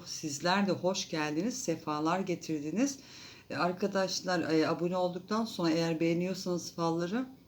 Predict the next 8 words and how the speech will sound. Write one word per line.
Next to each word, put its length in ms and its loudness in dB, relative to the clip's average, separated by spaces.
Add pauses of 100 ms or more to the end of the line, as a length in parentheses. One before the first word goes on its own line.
(140)
kendinizi 480 4
içinde 360 0
buluyorsanız, 760 2 (420)
e, 420 0
bildirimlerinizi 680 2
açmayı 460 0
unutmayın 640 0
lütfen. 480 -2